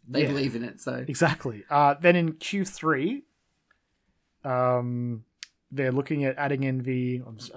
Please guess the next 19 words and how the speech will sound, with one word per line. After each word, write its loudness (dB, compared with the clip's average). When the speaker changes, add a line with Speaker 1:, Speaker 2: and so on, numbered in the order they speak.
Speaker 2:
I'm, 2
I'm 4
assuming 4
Q 2
three. -2
It's -2
what 0
we 0
say. -2
It -10
says -6
Q 0
two, 0
Q -2
two, 0
Q -8
three, -8
Q -12
four. -16